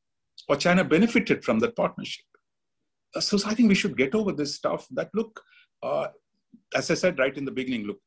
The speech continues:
region has agency. The West is weaker. So let's, let's accept that as well, that it is not the same situation. So even in the peak power of the West, it could not simply use countries. The countries use,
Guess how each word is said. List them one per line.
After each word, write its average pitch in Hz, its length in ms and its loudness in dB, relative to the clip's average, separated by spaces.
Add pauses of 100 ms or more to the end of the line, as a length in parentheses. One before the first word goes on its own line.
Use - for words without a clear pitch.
region 139 440 -4
has 120 280 -6
agency. 104 680 -8 (1040)
The 107 80 -12
West 143 340 -2
is 101 220 2
weaker. 113 480 0
So - 120 -6
let's, - 380 -4
let's 151 220 -4
accept - 400 -4
that 165 180 -4
as 139 180 -4
well, - 200 -4 (180)
that - 180 -12
it - 160 -18
is 101 160 -6
not 135 300 0
the 147 80 0
same 135 380 0
situation. - 600 -8
So 117 220 0
even 156 300 4
in 151 120 2
the 123 240 0 (460)
peak 233 260 0
power 143 260 4
of 117 100 -2
the 107 60 -4
West, 107 400 -6
it - 120 -20
could 185 120 -4
not 180 180 -4
simply 131 340 -2
use 127 360 -2
countries. 135 420 -6
The 110 60 -4
countries 120 460 2
use, 151 600 0